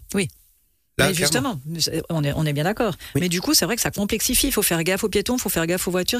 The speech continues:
Speaker 1: Il faut, euh, comme vous disiez tout à l'heure, il faut vraiment, enfin, comme tu disais, il faut vraiment avoir, euh, euh,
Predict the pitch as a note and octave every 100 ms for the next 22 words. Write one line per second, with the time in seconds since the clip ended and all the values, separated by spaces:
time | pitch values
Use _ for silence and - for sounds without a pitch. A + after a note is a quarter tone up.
0 | A3+ F3 E3 D#3+ D3+ D3+ D#3 D3+ F#3 F3+
1 | F#3 F3+ F#3 F3 D#3+ E3+ A#3 F#3+ D3 D#3+
2 | F3 D#3+ D#3 D#3 E3 D3 G#3 E3 C3+ D#3
3 | F#3 D#3+ D#3+ C3 - - - - - -
4 | -